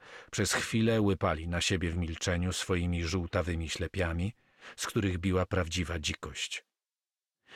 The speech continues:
Jaguar zamruczał zniecierpliwiony, skulił się w sobie, prychając jak rozwścieczony kot. Kajman z kolei, zupełnie niefrasobliwy, świadom swojej niezwykłej siły i potęgi swoich zębów,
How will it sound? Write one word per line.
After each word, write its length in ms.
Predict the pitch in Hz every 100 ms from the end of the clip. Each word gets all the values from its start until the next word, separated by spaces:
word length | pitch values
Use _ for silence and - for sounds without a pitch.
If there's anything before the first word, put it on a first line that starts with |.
| -
Jaguar 580 | 104 95 95 90 90 92
zamruczał 680 | 80 92 87 87 - 85 80
zniecierpliwiony, 1000 | 87 82 87 - 92 85 78 76 95 104
skulił 640 | - - - 95 80 78
się 140 | -
w 100 | 80
sobie, 440 | - - 90 98 117 - _ _
prychając 640 | 101 92 110 87 76 73
jak 200 | - 80
rozwścieczony 920 | 92 95 90 - - - 87 - 85 90
kot. 400 | - 76 - - _ _ _ - - - - _
Kajman 480 | - 139 180 95 78
z 100 | -
kolei, 420 | - 78 82 85
zupełnie 480 | 87 107 143 135 127
niefrasobliwy, 1000 | 117 - 98 - 82 82 85 71 76 - _ _
świadom 680 | - - 104 101 101 101 101
swojej 380 | - 101 95 92
niezwykłej 720 | 90 85 85 101 - 98 95
siły 360 | - 101 101 95
i 100 | 90
potęgi 480 | 92 98 104 92
swoich 380 | 85 - 87 80
zębów, 540 | 85 101 101 87 82